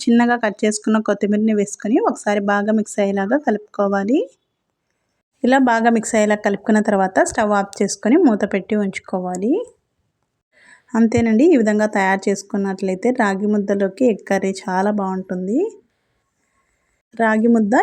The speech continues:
ఎగ్ కర్రీ కాంబినేషన్తో ఇలా తయారు చేసుకున్నట్లయితే చాలా టేస్టీగా ఉంటుంది. అప్పుడప్పుడు మన డైట్లో రాగి ముద్దను కూడా ఉండేలాగా చూసుకోవాలి,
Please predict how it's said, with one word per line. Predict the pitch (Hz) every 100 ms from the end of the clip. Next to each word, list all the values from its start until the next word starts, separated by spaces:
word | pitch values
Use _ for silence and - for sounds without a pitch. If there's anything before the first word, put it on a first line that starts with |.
| 370
ఎగ్ | 202 -
కర్రీ | 220 220 220
కాంబినేషన్తో | 208 214 214 214 208 202 220
ఇలా | 202 208
తయారు | 196 196 202
చేసుకున్నట్లయితే | 208 - - 196 202 196 196 269 262
చాలా | 196 202 214
టేస్టీగా | 208 - - 202 202 202
ఉంటుంది. | 185 - 190 196 302 523 _ _ _ - - - - - - _ 247
అప్పుడప్పుడు | 226 262 226 262 523
మన | 349 247 220
డైట్లో | 226 214 247 240
రాగి | 208 208 226
ముద్దను | 220 214 214 214
కూడా | 220 220
ఉండేలాగా | 208 208 208 208 226 226
చూసుకోవాలి, | 208 - 214 202 202 233